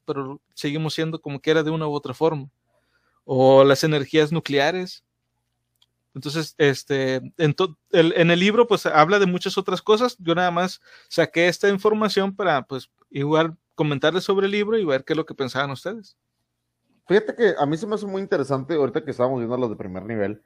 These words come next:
Speaker 2: porque es una aniquilación cósmica. A final de cuentas, no hablamos de una entidad humana, porque tontamente el ego del ser humano indica que somos el centro del universo, cuando realmente somos como que una ladilla cósmica en esta mata pública llamada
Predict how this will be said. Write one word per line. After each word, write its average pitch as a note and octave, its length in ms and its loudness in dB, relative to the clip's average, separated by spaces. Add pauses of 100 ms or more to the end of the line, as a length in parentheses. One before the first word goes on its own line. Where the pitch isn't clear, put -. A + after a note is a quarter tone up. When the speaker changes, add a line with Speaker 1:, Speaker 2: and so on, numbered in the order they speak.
(520)
Speaker 2:
porque D3+ 320 0
es - 240 -2
una F3 220 -2
aniquilación C#3+ 600 -4
cósmica. C3+ 600 -4
A - 40 -4
final A2+ 260 -6
de C#3+ 120 -4
cuentas, C3+ 480 -6
no C3+ 180 2
hablamos C#3 380 2
de C#3 60 -4
una C#3 140 -4
entidad A#2+ 380 0
humana, B2 480 -4
porque - 380 -14 (720)
tontamente F3 560 -2
el E3+ 100 4
ego E3 200 0
del D#3 120 0
ser D3 160 -2
humano D3 640 -2
indica B2+ 380 -6
que B2 160 -8
somos C3 300 -10
el A2 100 -14
centro B2 320 -6
del A#2 100 -2
universo, G2+ 420 -4
cuando G2 340 -4
realmente A#2+ 680 0
somos A#2+ 300 -8
como G2 320 -8
que F#2+ 280 -6 (180)
una C#3 200 -2
ladilla B2+ 500 4
cósmica A#2 560 -4
en G#2+ 80 -6
esta A#2 220 -4
mata A#2 300 -4
pública B2 380 -6
llamada G#2+ 720 0